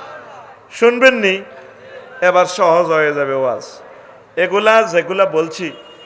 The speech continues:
এটা এক ঘন্টা স্লো করে দিলে বুঝতেন, ধৈর্য কুলাবে না।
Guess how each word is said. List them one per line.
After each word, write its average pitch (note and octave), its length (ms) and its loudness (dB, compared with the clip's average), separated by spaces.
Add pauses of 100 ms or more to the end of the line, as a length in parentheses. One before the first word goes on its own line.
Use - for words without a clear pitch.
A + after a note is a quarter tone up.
(240)
এটা D#3+ 240 -2
এক D3+ 140 -4
ঘন্টা E3 340 -2
স্লো F#3 320 -2
করে E3+ 220 -4
দিলে D3 220 -8
বুঝতেন, C#3 420 -6 (460)
ধৈর্য E3 300 -2
কুলাবে C3 380 -2
না। A2+ 140 -8